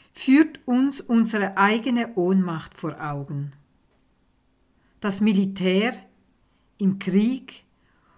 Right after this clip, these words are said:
oder unsere eigenen Energien,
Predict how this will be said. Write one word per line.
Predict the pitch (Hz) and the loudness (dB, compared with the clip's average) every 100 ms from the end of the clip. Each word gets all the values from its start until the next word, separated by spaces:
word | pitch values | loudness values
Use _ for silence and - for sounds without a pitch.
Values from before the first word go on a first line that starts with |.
| _ _ _ | _ _ _
oder | 214 220 247 247 | 2 2 2 2
unsere | 247 240 220 208 | 2 2 0 4
eigenen | 202 214 262 262 254 - | 4 4 2 0 -2 -2
Energien, | 208 190 180 190 196 208 233 226 226 | 2 4 4 0 0 2 2 0 -2